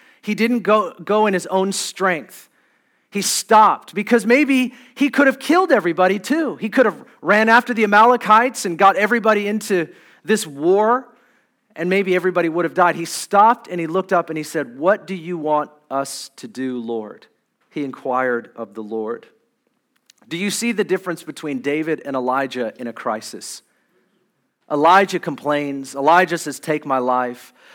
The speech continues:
Elijah basically treats God with contempt.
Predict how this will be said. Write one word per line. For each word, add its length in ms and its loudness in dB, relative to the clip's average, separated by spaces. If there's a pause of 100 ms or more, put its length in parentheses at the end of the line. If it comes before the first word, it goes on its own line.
(140)
Elijah 480 4
basically 540 -4
treats 340 -8
God 260 -2
with 160 -10
contempt. 760 -10